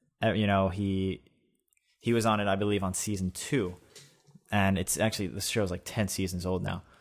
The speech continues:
So from day one,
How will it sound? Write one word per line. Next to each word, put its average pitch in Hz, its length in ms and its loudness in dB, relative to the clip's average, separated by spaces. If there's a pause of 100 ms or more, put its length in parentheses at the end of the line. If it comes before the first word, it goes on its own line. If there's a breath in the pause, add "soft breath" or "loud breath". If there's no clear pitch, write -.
(140 soft breath)
So 98 500 0 (580)
from 117 240 2
day 123 240 10
one, 110 540 8